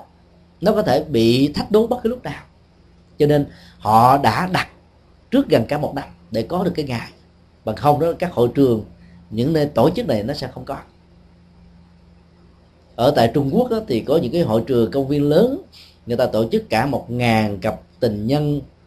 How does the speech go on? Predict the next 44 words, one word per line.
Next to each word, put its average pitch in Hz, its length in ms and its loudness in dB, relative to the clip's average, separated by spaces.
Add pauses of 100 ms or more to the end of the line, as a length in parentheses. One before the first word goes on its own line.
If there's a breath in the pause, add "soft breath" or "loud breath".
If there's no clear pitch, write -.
(200)
là 107 180 -6
vài 104 300 2
trăm 143 200 -4
cặp - 200 -8
tình 107 180 -2
nhân 131 240 -2
để 120 100 0
tổ 113 320 -4
chức 180 140 -6
lễ 110 140 -6
tập 110 200 -10
thể, 101 300 -10
hưởng 127 280 2
ứng 247 280 0 (460 loud breath)
cái, 151 300 -2
cái, 160 120 -4
cái 151 240 -6
quan 160 260 2
niệm 120 340 -2 (240 soft breath)
con 131 100 -2
số 165 160 -2
bảy 123 360 0
là 110 280 -8
con 123 120 -4
số 127 120 -4 (120)
tượng 110 220 -2
trưng 123 260 0
cho 131 120 -6
may 123 160 -4
mắn, 131 240 -10 (360 soft breath)
và 101 100 -8
ba 147 360 0
số 196 140 -2
bảy - 180 0
là 139 180 -2
tượng 117 260 0
trưng 135 300 2
cho 135 180 -2
hạnh 98 300 -8
phúc - 200 -2 (260)
một 98 120 -12
cách 151 200 -8
lâu 123 160 0
bền, 101 220 -4